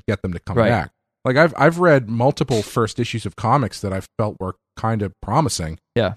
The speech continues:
Speaker 1: But it's like, yeah, it's a slow burn in that nothing really happens. And
Speaker 2: Right.
Speaker 1: at the end of it, you're presented with something that is
Speaker 2: Yeah.
Speaker 1: supposed to be a hook, and you're just kinda like, "I don't really care about any of
Speaker 2: Right.
Speaker 1: this."
Speaker 2: So the rule in screenwriting, as far as, like, re-,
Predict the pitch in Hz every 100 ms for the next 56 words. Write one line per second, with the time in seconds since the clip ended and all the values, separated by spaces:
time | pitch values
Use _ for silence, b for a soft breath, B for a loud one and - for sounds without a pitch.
0 | - 117 110 - 113 - 151 110 80 107
1 | - - - 143 135 113 135 127 107 110
2 | 104 104 110 - 117 101 107 101 82 135
3 | 131 104 101 120 101 92 107 120 165 127
4 | 98 92 _ _ _ _ _ - 113 -
5 | 104 120 117 117 107 - 123 117 110 107
6 | 107 104 98 139 147 127 110 95 113 110
7 | 110 104 104 - 120 113 113 - 143 160
8 | 147 - - 190 160 139 123 101 - _
9 | _ _ - 156 156 165 214 190 - 143
10 | 143 127 113 107 101 - 117 113 110 101
11 | - _ _ _ - 101 - _ _ _
12 | _ - - 120